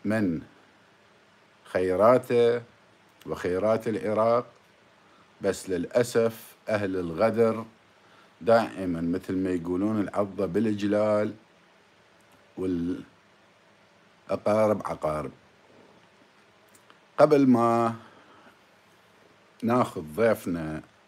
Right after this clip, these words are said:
العزيز، نحب ننوه إن شاء الله في حلقة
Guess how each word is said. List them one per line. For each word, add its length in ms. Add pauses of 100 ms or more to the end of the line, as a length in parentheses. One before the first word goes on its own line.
العزيز، 840 (3000)
نحب 460 (1400)
ننوه 640 (440)
إن 100
شاء 260
الله 200
في 420 (960)
حلقة 840